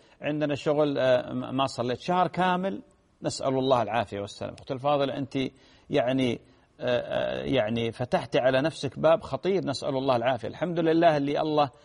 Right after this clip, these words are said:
مد في عمرك وفسح في أجلك الآن، الآن اقضي هذا الشهر وتوبي إلى الله وابكي واندمي على هذا الفعل. كيف الإنسان، الإنسان يأخر فرض واحد ما يرتاح؟ كيف شهر كامل؟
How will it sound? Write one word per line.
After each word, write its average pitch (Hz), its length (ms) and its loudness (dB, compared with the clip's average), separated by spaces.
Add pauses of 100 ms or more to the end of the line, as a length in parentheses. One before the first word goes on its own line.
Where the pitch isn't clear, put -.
(180)
مد 147 220 -4
في 143 160 -2
عمرك 135 440 0
وفسح 147 360 -4
في 135 240 0
أجلك 143 340 0
الآن، 151 540 0
الآن 147 400 0 (280)
اقضي 190 300 0
هذا 156 200 2
الشهر 165 400 0
وتوبي 175 460 0
إلى 160 80 4
الله 156 360 2 (240)
وابكي 175 480 0
واندمي 180 460 2
على 151 200 2
هذا 151 200 2
الفعل. 165 460 4 (440)
كيف 214 260 4
الإنسان، 185 380 -2 (100)
الإنسان 185 440 2
يأخر 190 380 -2
فرض 196 280 2
واحد 214 500 2 (480)
ما 180 180 0
يرتاح؟ 151 420 0
كيف 226 300 2
شهر 180 220 -4
كامل؟ 143 440 -2